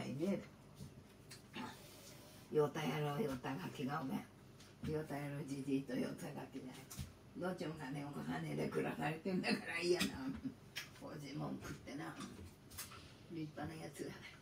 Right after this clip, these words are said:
江戸じじい、クソじじい。ヨタじじいやっとってな。どうぞね。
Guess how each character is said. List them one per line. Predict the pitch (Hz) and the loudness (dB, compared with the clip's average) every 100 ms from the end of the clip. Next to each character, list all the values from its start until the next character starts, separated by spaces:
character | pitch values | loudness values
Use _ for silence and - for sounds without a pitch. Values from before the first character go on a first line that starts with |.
| - - - - - - - - - - - | -14 -12 -12 -12 -12 -10 -12 -12 -12 -12 0
江 | 233 | 4
戸 | 226 220 | 6 6
じ | 226 226 | 6 6
じ | 220 220 233 | 6 6 6
い、 | 220 | 4
ク | 220 | 4
ソ | 220 - 202 214 208 139 | 2 2 2 4 2 2
じ | 156 147 | 2 0
じ | 165 147 - - - - - - - - - | -2 -6 -10 -4 0 0 -2 -12 -14 -8 0
い。 | |
ヨ | 185 185 - | 0 0 -2
タ | 190 - | -2 4
じ | 202 - | 4 2
じ | - - - - - | -4 -4 -2 0 0
い | - | 0
や | - | -4
っ | - | -8
と | 131 | -12
っ | - 131 | -12 -8
て | |
な。 | 151 143 - - - - - - - | -8 -8 -12 -16 -18 -16 -14 -12 -8
ど | 180 | -6
う | 151 | -4
ぞ | - 135 131 | -4 -4 -4
ね。 | 220 | -6